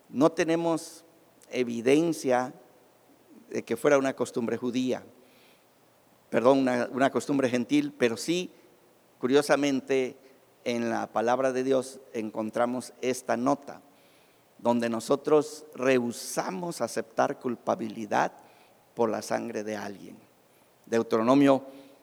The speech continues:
capítulo veintiuno tiene una historia, Salmos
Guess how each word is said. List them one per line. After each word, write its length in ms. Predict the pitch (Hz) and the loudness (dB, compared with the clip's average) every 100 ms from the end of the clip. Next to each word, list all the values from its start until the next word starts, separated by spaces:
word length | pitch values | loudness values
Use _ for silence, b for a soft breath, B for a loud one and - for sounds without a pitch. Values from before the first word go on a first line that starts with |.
| B B _ - - | B B _ -20 -2
capítulo 520 | 117 - 139 147 123 | 0 2 2 4 6
veintiuno 600 | 117 117 117 151 151 151 | 4 0 2 2 2 0
tiene 520 | 143 123 123 117 107 - | 0 0 0 -2 -6 -6
una 200 | 120 110 | -4 -2
historia, 640 | 101 - 139 131 135 131 - - | -4 2 6 6 4 -2 -6 -18
Salmos 720 | - 123 131 135 123 127 - | 0 2 4 4 2 -2 -8